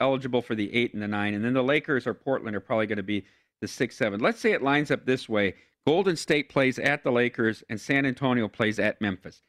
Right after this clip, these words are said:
Here's your odds. Spurs are plus four twenty to get in. Lay six seventy, they won't.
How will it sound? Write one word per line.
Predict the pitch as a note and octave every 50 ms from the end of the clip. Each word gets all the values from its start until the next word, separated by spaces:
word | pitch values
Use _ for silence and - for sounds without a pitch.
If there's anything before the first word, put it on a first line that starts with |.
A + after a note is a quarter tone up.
| _ _ -
Here's | - F#3+ G#3 E3 F3
your | D#3 C3
odds. | A#2+ G#2+ G2 E2+ - _ _ _ _ _ _ _ _ _ _
Spurs | - _ - F3 G3+ A3+ G#3+
are | G3+ C#3
plus | - - - E3 E3 E3 -
four | - - D#3+ D3+
twenty | C#3+ - - D3 D3 C#3+ C#3
to | C3
get | A#2 B2 B2 B2
in. | A#2+ A#2+ A#2+ A2+
Lay | A2 A#2+ B2 C3+ C3+
six | - - - A#2+ - -
seventy, | - B2+ A#2+ B2 B2 A#2 A2
they | G#2+ G2+
won't. | F#2 G2+ G#2+ G#2+ G#2+ -